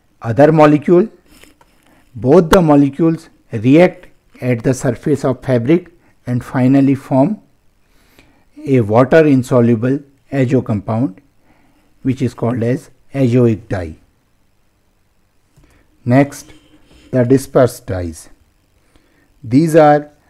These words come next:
again insoluble or sparingly soluble in water and hence are dispersed in suitable reagent before application on the fiber. But these can form a colloidal dispersion in water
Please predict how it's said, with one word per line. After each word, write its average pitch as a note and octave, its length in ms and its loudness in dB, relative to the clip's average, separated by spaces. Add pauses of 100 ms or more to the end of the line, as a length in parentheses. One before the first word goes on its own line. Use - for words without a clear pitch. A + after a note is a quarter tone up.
(140)
again C3 600 2
insoluble D#3 760 2
or C#3 220 -6 (140)
sparingly D#3+ 600 0
soluble B2 640 -2
in A#2 120 -2
water G2+ 420 -8 (560)
and A#2 180 -2
hence C3 420 0 (280)
are A#2+ 160 -4
dispersed A#2 640 -2
in B2 240 -4 (180)
suitable C#3+ 600 -2
reagent G#2+ 580 -4 (880)
before D3 400 2
application B2 800 -2 (180)
on A#2 200 -2
the A2+ 100 0
fiber. F#2+ 480 -6 (1040)
But C3 240 -2
these F3 300 -2
can D#3 240 0
form C3+ 340 0
a C3+ 80 0
colloidal A#2 580 -2
dispersion C3 500 -4
in A#2 200 0
water G#2 420 -8